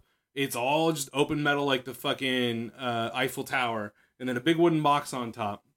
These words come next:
with a camera in it, and you're up there, and I'm way out there, and I usually, like,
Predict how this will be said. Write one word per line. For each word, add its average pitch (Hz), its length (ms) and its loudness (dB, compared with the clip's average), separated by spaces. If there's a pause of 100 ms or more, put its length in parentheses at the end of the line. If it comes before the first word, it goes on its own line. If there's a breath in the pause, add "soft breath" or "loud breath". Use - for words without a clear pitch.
(560)
with 156 100 -2
a 156 60 0
camera 180 340 2
in 127 60 2
it, 131 100 -2
and 143 100 -4
you're 170 140 4
up 139 180 0
there, 139 240 0 (420 soft breath)
and 143 500 0 (440)
I'm 190 220 2
way 196 180 4
out 165 240 2
there, 160 480 0
and 139 340 -2 (160)
I 143 360 0 (480)
usually, 214 500 2
like, 147 280 0